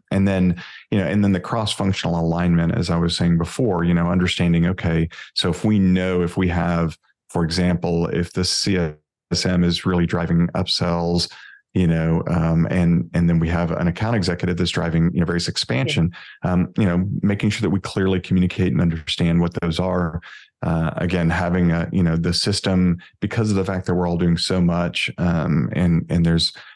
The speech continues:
Speaker 1: just a lot of moving parts these days, you know, having a,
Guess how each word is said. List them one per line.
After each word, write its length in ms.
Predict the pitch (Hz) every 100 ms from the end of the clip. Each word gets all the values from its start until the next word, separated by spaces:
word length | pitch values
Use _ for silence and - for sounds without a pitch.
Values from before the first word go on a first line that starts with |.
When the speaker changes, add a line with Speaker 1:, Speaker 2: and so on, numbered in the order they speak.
| -
Speaker 1:
just 160 | 87 82
a 60 |
lot 220 | 82 85
of 60 | 87
moving 320 | 87 82 82
parts 340 | 80 90 92 -
these 240 | 85 80
days, 440 | 82 80 80 80 - - -
you 80 | 85
know, 40 |
having 460 | - 98 101 98 90
a, 240 | 82 87